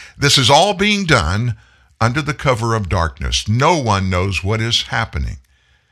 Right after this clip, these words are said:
That's from Rosemary Jinks, Director of Government Relations at Numbers U S A, a group that favors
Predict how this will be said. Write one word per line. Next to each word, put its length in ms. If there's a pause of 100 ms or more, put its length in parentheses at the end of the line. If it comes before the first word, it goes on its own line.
(760)
That's 180
from 220
Rosemary 560
Jinks, 400
Director 520
of 120
Government 500
Relations 600
at 180
Numbers 520
U 200
S 240
A, 320 (420)
a 60
group 340
that 200
favors 640